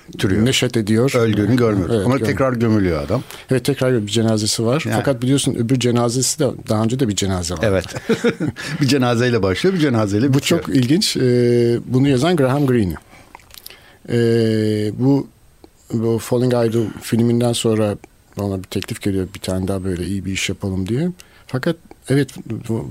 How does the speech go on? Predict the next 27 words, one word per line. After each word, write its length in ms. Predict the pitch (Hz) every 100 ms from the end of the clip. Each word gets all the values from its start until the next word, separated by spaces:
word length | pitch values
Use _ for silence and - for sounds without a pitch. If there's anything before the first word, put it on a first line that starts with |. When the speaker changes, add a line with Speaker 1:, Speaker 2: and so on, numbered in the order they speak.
| 117
Speaker 2:
bir 60 |
hikayen 360 | 127 135 135 143
var 100 | 135
mı?" 180 | 123 151
"Var." 240 | 139 127
diyor. 200 | 104 147 151 - - - _ -
Bir, 400 | 139 156 123 120 117 113
e, 40 | 110 - - 113 131
mektup 380 | 123 123 - -
zarfın 400 | - 120 - 127
arkasına 500 | 127 127 127 127 131
yazdığı 420 | 127 113 - 151
bir 60 | 139
cümleden 440 | 117 139 135 131
ibaret 560 | 120 90 92 90 - - - _
bütün 160 | - 107
hikaye. 360 | - - 139 151 -
O 160 | 123
da 160 | 139 160 - - - - - - -
diyor, 180 | 143 - 127 113
hikaye 360 | - 127 143
şöyle, 380 | 143 131 113 151
e, 420 | 170 - 113 113 - - 127 -
cenazesine 600 | 117 123 123 127 127 139
gittiği 400 | 123 113 - 107
bir 60 | 127
adamı, 440 | 120 104 110 160